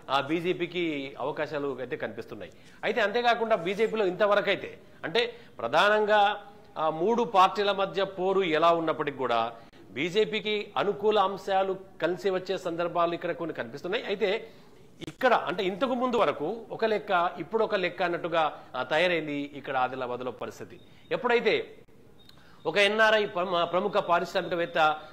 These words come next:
కంది శ్రీనివాసరెడ్డి గారు ఎప్పుడైతే ఈ యొక్క ఆదిలాబాద్లో అడుగుపెట్టారో అప్పటి నుంచి ఇక్కడ ఒక, ఒక ఎన్నికల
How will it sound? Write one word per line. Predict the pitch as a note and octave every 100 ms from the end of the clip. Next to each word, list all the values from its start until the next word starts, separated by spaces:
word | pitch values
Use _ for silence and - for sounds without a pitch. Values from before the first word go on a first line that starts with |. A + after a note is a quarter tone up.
| -
కంది | F3+ A3+ G#3+
శ్రీనివాసరెడ్డి | F#3+ G#3+ G#3 F#3+ F3 E3
గారు | E3 D#3+
ఎప్పుడైతే | D3 C#3+ D#3+ D3+ D#3 C#3+ C3+ - - -
ఈ | B2
యొక్క | C3+ B2+
ఆదిలాబాద్లో | B2 A#2+ F#3+ A#3 G3 F3 E3
అడుగుపెట్టారో | C#3 C#3 C3 A#2+ A#2 G2 - - - -
అప్పటి | - B3 G3
నుంచి | A#3+ G3 A#3 G3+ F#3+ - -
ఇక్కడ | D#3 A3 G#3 F#3
ఒక, | E3 C#3 B2 A2+ B2
ఒక | A#2 D3 A2+ F#2+ - B2
ఎన్నికల | G3+ B3 A#3+